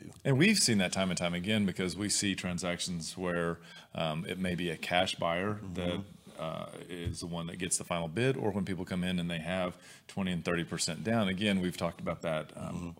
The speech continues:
Speaker 1: for a long time about how healthy we think that even if there was a slowdown in the market, that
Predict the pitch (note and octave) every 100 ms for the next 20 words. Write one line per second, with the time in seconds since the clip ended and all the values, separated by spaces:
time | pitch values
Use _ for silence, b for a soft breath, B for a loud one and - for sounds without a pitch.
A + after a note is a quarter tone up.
0 | - - F2 D#2+ G2 A#2 F2 D#2+ E2 D#2
1 | - F2+ E2 F#2 F2 F#2+ F2+ F2+ E2+ F2
2 | F2 F2+ F2+ F2 - B B B - G2
3 | F2 G2+ A#2 G2 F2+ E2+ E2 E2 E2 D#2+
4 | F2+ E2 F2 E2+